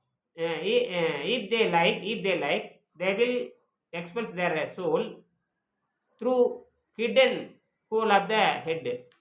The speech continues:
That means கபால மோட்சம். சரி, அவர்கள் கபாலத்தின் உச்சியில் ஒரு தெறிப்பு உண்டாகி அந்த பிர-, அந்த பிரமரந்தத்தின் மூலம்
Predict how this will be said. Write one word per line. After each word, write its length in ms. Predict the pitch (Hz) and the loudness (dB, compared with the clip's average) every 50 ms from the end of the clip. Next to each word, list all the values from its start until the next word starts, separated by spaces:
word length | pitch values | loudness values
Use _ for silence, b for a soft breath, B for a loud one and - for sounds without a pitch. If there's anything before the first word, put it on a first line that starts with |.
| _ _ _ _ _ _ _ _ _ _ _ _ _ _ _ _ _ _ _ _ - | _ _ _ _ _ _ _ _ _ _ _ _ _ _ _ _ _ _ _ _ -6
That 160 | 185 190 190 | -4 -4 -2
means 260 | 208 247 262 254 - | -2 -2 -2 -2 -2
கபால 400 | - 185 180 208 226 226 214 196 | 0 2 4 6 6 6 4 4
மோட்சம். 400 | 175 165 - - 123 107 - - _ _ _ _ _ _ _ _ _ _ _ _ _ | 2 -2 -4 -4 -8 -10 -12 -14 _ _ _ _ _ _ _ _ _ _ _ _ _
சரி, 340 | _ - 214 185 151 120 - - - _ _ _ _ _ | _ -4 -2 -2 -2 -2 -4 -10 -16 _ _ _ _ _
அவர்கள் 380 | - 185 214 247 247 262 - | -2 0 2 2 2 2 2
கபாலத்தின் 540 | - 202 202 202 262 285 285 269 262 - 254 | 2 4 4 6 6 6 6 4 2 0 -2
உச்சியில் 340 | 247 247 240 262 269 269 247 | -2 -2 -2 -2 0 2 4
ஒரு 160 | 220 196 175 | 4 4 2
தெறிப்பு 300 | 175 202 226 247 226 - | 2 0 2 2 0 0
உண்டாகி 500 | 202 196 185 185 180 185 196 247 233 220 | -2 -2 0 0 2 2 4 4 4 4
அந்த 320 | 190 180 175 170 160 147 - | 4 2 0 0 -2 -2 -2
பிர-, 200 | 175 190 196 196 | 0 0 0 0
அந்த 520 | - 175 165 160 156 139 135 127 117 113 - | -2 -4 -6 -4 -2 -2 -2 -2 -4 -4 -4
பிரமரந்தத்தின் 640 | 165 180 247 254 262 254 247 247 240 - - 226 208 196 | -2 0 2 4 4 6 6 6 4 2 0 -2 -2 0
மூலம் 480 | 190 190 202 226 220 151 117 - - | 2 2 4 2 2 -2 -6 -10 -12